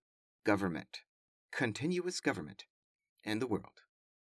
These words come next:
A government who's been around the longest with the same name. And the interesting thing about a question like this,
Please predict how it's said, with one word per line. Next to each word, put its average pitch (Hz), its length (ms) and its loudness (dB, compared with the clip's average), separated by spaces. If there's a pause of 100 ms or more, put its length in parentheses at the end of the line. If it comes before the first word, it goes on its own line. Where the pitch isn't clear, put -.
(420)
A 139 80 6
government 175 340 12
who's 180 180 4
been 180 140 4
around 175 360 8
the 175 80 0
longest 160 460 2
with 202 160 2
the 190 80 -4
same 190 480 0
name. 123 540 0 (720)
And 139 120 6
the 156 80 10
interesting 185 440 0
thing 160 160 4
about 151 160 4
a 143 40 0
question 151 380 -4
like 135 220 -4
this, - 460 -6